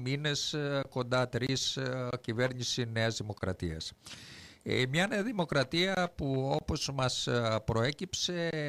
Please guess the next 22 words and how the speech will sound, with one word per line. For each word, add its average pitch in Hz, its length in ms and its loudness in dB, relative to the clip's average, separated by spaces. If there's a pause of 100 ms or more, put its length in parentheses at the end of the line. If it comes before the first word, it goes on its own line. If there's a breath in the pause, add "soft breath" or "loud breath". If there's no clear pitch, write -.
(220)
ε, 123 440 0
θυμίζει 151 600 0
την, 143 300 -4
ε, 120 240 0
σκληρή, 123 1000 2 (260)
ε, 135 100 -2 (460)
δεξιά. 113 640 0 (540 loud breath)
Ε, 107 80 2
για 120 380 2
όσους 147 520 -2
είναι 127 480 0
παλαιότεροι 117 560 2
και 120 120 -4
γνωρίζουν, 113 580 0
ε, 104 400 0 (260)
ιστορία 110 540 0
της - 200 -6
χώρας, 180 480 2
για 131 200 0
την 127 140 -4
παλιά 131 420 2
ερέ. 127 420 4